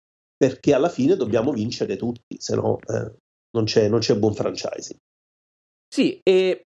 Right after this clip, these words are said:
Speaker 2: eh, sicuramente, come dicevamo anche in apertura, eh, il, il caso di Diet Natural è particolare, perché magari chi ci ascolta oggi, ehm,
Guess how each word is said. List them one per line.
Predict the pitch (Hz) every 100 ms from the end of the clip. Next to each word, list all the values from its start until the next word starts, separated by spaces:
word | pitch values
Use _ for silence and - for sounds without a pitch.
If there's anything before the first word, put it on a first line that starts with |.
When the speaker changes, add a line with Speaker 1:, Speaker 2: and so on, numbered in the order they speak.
| _ _ _
Speaker 2:
eh, | - 117 147
sicuramente, | 135 175 156 190 190 208 - 127
come | 135 131 131
dicevamo | 123 123 143 143 123
anche | 123 135
in | 127
apertura, | 127 170 - 151 151 120 104 101 -
eh, | 101 98 82 71 60
il, | - 101 107 104 101 98
il | 110 -
caso | 147 131 117
di | 110 110
Diet | 120 -
Natural | 117 135 107 98
è | 95
particolare, | 110 104 104 98 120 113 98 92
perché | 92 - 104
magari | 101 131 107
chi | 107
ci | - 117
ascolta | - - 147 143 - 101
oggi, | 123 139 123 113 104 101 _ _ _ _ -
ehm, | 104 98 95 92 90 92 92 92 90